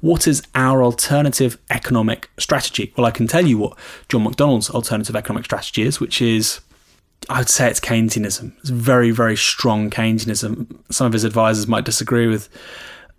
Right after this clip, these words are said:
that conclusion. We should get them on to do a podcast soon. John McDonnell, the centrepiece of the economic policy is five hundred billion pounds worth of money which would come as a fiscal stimulus, not a monetary one, which is to say it would be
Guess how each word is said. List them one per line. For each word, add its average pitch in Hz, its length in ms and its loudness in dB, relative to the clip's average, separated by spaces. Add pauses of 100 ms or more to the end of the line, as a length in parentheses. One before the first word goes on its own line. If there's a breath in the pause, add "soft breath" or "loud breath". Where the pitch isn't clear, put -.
(140)
that 123 340 0
conclusion. 110 560 2
We 120 60 4
should 117 180 -2
get 123 140 0
them 120 140 2
on 110 100 2
to 110 80 -4
do 117 100 0
a 107 60 0
podcast 110 440 -2
soon. 113 480 0 (1300 loud breath)
John 165 160 4
McDonnell, 139 280 4
the 127 60 2
centrepiece 156 540 2
of - 40 -18
the 127 80 2
economic 113 280 -2
policy 110 420 -2
is 107 340 0 (320 loud breath)
five 131 380 2
hundred 110 380 -2
billion 123 360 4
pounds 110 540 -2
worth 110 420 0 (260)
of 107 420 0
money 123 300 4
which - 180 -2
would - 100 -8
come 117 120 0
as 110 60 -2
a 107 60 -4
fiscal 143 500 0
stimulus, 131 440 0
not - 80 -2
a 117 40 0
monetary 123 460 2
one, 120 180 2
which 117 180 -2
is 117 100 -6
to 120 100 -4
say 113 180 0
it 113 40 0
would 117 100 -4
be 117 180 -2